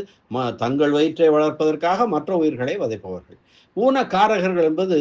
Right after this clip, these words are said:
தாங்கள் மட்டும் இது போன்ற கொடிய செயல்களை செய்யாமல் மற்றவர்களையும் இது போன்ற செயல்களை செய்ய வைப்பவர்கள். ஊனம் தாழ்வான செயல்கள், காரகர் பிறரை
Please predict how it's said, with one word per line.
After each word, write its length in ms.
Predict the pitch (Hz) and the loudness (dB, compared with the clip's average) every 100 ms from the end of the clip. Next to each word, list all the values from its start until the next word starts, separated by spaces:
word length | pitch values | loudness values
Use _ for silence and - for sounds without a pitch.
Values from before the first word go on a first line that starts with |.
| 175 190 | 0 -4
தாங்கள் 540 | 120 156 233 233 226 | -6 -2 2 4 4
மட்டும் 400 | 220 196 - 240 | 2 -2 0 0
இது 180 | 202 185 | 0 -4
போன்ற 300 | 185 202 202 190 | -2 -4 -4 -6
கொடிய 320 | 170 180 185 | -4 -2 -2
செயல்களை 480 | 175 160 151 156 135 | -2 -4 -2 -4 -4
செய்யாமல் 600 | - 131 127 113 104 92 87 _ _ - | -6 -6 -4 -4 -6 -10 -12 _ _ -10
மற்றவர்களையும் 840 | 101 107 123 123 120 135 135 139 170 | -8 -4 0 0 0 0 0 0 -2
இது 200 | 117 113 | -4 -6
போன்ற 420 | 113 123 123 151 | -4 -4 -2 -4
செயல்களை 540 | - 107 117 117 143 190 | -4 -6 -4 -4 -4 -4
செய்ய 260 | - 196 247 | -6 2 2
வைப்பவர்கள். 540 | 180 123 110 98 - _ _ _ _ _ _ - | 2 -4 -8 -8 -12 _ _ _ _ _ _ 0
ஊனம் 400 | 165 175 196 110 - _ _ _ | 2 4 2 -2 -8 _ _ _
தாழ்வான 440 | 123 139 131 123 117 | 4 4 4 2 -2
செயல்கள், 520 | 110 110 101 101 92 - _ | -4 -4 -4 -6 -8 -8 _
காரகர் 560 | 120 131 131 117 98 - _ _ 123 | 0 2 0 -2 -6 -8 _ _ 0
பிறரை 360 | 135 147 156 | 4 6 4